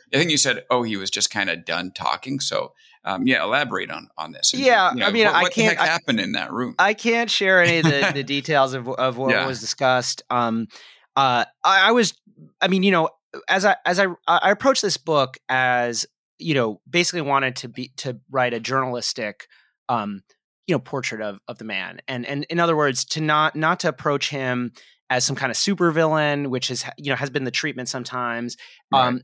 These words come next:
Speaker 2: and al-, but also not to approach him with, you know, with, with de facto deference, to just treat him. Th-, there's a lot of the,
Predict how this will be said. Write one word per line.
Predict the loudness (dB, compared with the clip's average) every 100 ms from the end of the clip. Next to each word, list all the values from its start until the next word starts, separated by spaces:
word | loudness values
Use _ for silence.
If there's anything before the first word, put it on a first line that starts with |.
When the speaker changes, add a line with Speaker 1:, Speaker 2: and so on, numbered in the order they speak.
| -2
Speaker 2:
and | 2
al-, | 2 2
but | 4
also | 4 4
not | 2 0 0
to | -4
approach | -4 -2 -2 -2
him | -2 -2 -2 -6 -12 _ _
with, | -2 2 2 2 -6 _
you | -2 0
know, | 2 0
with, | -2 -4 -6 -8
with | -8 -8 _ -12
de |
facto | -2 0 0 -4
deference, | -6 -6 -8 -14 -10 -6
to | -4
just | -4 -4
treat | -4 -6
him. | -4 -6 -6
Th-, | -4 0
there's | 0
a | 0
lot | -2 -4
of | 0
the, | 0